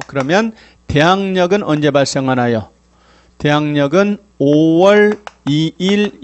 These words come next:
영 시 땡땡에 발생해요. 오월 일 영 시 땡땡에 대항력은, 어, 두 개 요소를,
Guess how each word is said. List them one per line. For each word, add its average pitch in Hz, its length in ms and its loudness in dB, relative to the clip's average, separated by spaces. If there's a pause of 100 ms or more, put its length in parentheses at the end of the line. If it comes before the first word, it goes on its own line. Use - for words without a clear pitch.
영 151 340 0
시 185 160 -6
땡땡에 165 460 -2
발생해요. 120 500 -2
오월 123 180 2
일 123 140 0
영 117 140 0
시 - 140 -6
땡땡에 120 500 -2 (420)
대항력은, 131 640 -2 (1000)
어, 123 300 0 (100)
두 160 260 -2
개 143 260 0
요소를, 131 640 -2